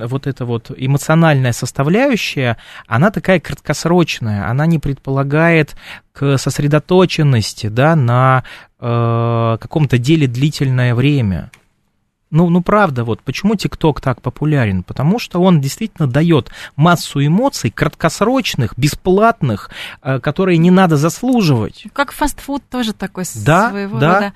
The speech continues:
Speaker 1: да.
Speaker 2: своего рода действительно наркотический, э, вид удовольствия. У нас, э, много звонков от наших слушателей. Здравствуйте, вы в прямом эфире. Представьтесь, пожалуйста.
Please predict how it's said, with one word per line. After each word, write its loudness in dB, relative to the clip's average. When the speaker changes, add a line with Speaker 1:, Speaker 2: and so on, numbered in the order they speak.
Speaker 1:
да. 0
Speaker 2:
своего -6
рода -6
действительно -8
наркотический, -8
э, -8
вид -4
удовольствия. -6
У -2
нас, 0
э, 2
много 2
звонков 0
от 0
наших -2
слушателей. 0
Здравствуйте, -4
вы 2
в -8
прямом 4
эфире. 2
Представьтесь, -4
пожалуйста. -2